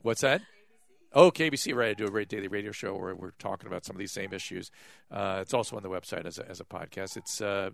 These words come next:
noon to three on seven ninety A M in Los Angeles. Um, but the, the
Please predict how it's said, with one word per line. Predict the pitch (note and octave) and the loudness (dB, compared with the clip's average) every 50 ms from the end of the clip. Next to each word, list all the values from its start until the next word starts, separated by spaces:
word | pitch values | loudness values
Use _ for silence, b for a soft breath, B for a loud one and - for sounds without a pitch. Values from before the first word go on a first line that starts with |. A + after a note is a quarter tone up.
| - | -10
noon | G#2 G#2 A2 A2+ A2+ | -10 -10 -10 -8 -8
to | G#2+ | -10
three | - - - B2 B2 D3 E3+ D#3 | -12 -8 -6 -6 -4 -4 -4 -6
on | A2+ G2+ | -6 -8
seven | - - G#2+ G#2 G#2 | -8 -10 -10 -10 -8
ninety | G2+ F#2+ F#2 G2+ G#2+ | -10 -10 -8 -8 -8
A | G2 G2 F#2+ G2 | -8 -8 -8 -8
M | G2 G2+ | -10 -10
in | F#2+ | -12
Los | F#2 F#2+ - - | -14 -12 -12 -12
Angeles. | G#2 G2+ G2+ A2+ B2+ C#3+ - b b b b b b b b b b - | -10 -10 -10 -8 -10 -10 -10 b b b b b b b b b b -10
Um, | - A2+ A2+ A2+ A2 G#2 G2+ - - - - _ _ _ _ - - _ _ _ _ _ _ _ - _ _ _ _ - - | -6 -4 -2 -2 -2 -4 -8 -14 -20 -20 -20 _ _ _ _ -16 -16 _ _ _ _ _ _ _ -20 _ _ _ _ -4 0
but | B2 B2+ A#2+ - - _ _ _ _ | 2 2 2 0 -4 _ _ _ _
the, | G#2+ A2+ A2+ A2 G#2 G2+ | -6 -4 -4 -4 -6 -4
the | A2 A2+ | -4 -4